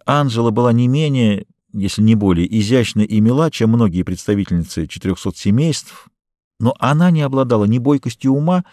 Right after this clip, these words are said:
ни плоским и пошлым самодовольством или развязной самоуверенностью тех, кто блистает в высшем свете.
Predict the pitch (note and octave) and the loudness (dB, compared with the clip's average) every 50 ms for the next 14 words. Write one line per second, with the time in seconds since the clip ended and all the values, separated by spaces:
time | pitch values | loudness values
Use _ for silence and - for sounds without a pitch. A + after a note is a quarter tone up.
0 | _ _ _ _ _ _ _ _ - - A2+ A#2+ B2 - - C#3 D3+ - - - | _ _ _ _ _ _ _ _ -2 0 2 2 2 2 2 2 2 2 0 0
1 | B2 A2+ G#2+ - - A#2+ - - A2 G2 F#2 - G#2 G#2+ G#2 A2 A#2+ C3+ E3 D#3 | 0 0 0 2 0 -2 -2 0 -2 -2 -2 0 0 2 2 2 2 2 0 -4
2 | - - A#2 G2+ F#2 F#2 _ _ _ - - G2 F#2+ F#2+ F#2+ G2+ F#2+ F2+ G#2 G#2+ | -4 -2 -2 -2 -2 -2 _ _ _ -6 -4 -2 0 0 0 0 0 2 2 2
3 | F#2+ F2 F2+ E2+ - - F#2+ F#2+ G2 G2 G2+ C3 D3 C3+ A2+ G2+ - - - - | 2 0 -2 -6 -4 -2 0 0 2 2 2 0 0 0 0 -2 -4 -6 -10 -8
4 | - B2 A2 - - - F3 D#3+ - G2 - - - - A#2 A2+ G#2+ - G2 G2 | -6 -6 -6 -4 -2 -4 -2 -2 -2 -4 -4 -4 -4 -2 0 0 0 -2 -4 -6
5 | F#2+ - - G#2+ G#2 - - G2+ F#2 - - - | -6 -6 -6 -8 -8 -6 -4 -4 -4 -4 -4 -8